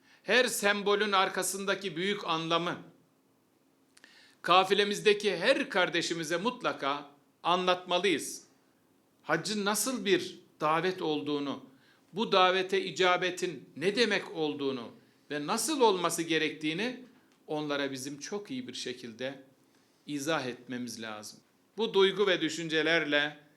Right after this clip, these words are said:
siz değerli kafile başkanlarımızın yürüteceği hizmetlerin kolay ve bereketli geçmesini, emek ve gayretlerinizin salih amel olarak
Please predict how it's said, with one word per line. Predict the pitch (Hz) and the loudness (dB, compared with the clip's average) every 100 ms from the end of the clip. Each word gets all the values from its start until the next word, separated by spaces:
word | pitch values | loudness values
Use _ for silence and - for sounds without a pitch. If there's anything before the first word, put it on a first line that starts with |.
| _ _ | _ _
siz | - - 202 147 | -12 -6 -6 -2
değerli | 143 156 160 151 151 151 156 - _ _ | 2 4 4 4 2 2 0 -12 _ _
kafile | 143 151 160 175 | 0 0 2 0
başkanlarımızın | 143 135 - 139 135 131 131 127 139 147 - _ _ _ - | 0 -2 -6 -6 -4 -4 -4 -8 -10 -12 -16 _ _ _ -8
yürüteceği | 180 220 220 196 175 185 202 - | -2 -2 2 2 4 2 0 -4
hizmetlerin | - 170 151 165 160 156 151 170 165 - _ _ - | -8 -8 -2 -2 -2 -2 -2 -4 -10 -20 _ _ -6
kolay | 160 180 202 208 | 0 4 6 4
ve | 185 143 | 2 0
bereketli | 147 170 170 175 170 196 | 2 2 2 -2 -4 -4
geçmesini, | 160 143 147 135 127 131 127 131 - _ _ _ _ _ | -2 -2 -2 -6 -6 -8 -10 -12 -20 _ _ _ _ _
emek | - 180 226 226 | -2 2 2 2
ve | 190 | 0
gayretlerinizin | 156 165 170 170 170 170 160 156 151 160 165 165 - _ _ _ | 0 2 2 2 0 0 0 0 -4 -4 -6 -10 -18 _ _ _
salih | - - 165 190 226 185 - | -8 0 4 4 4 0 -2
amel | 170 202 226 | 0 2 2
olarak | 180 147 127 110 | 2 2 -2 -6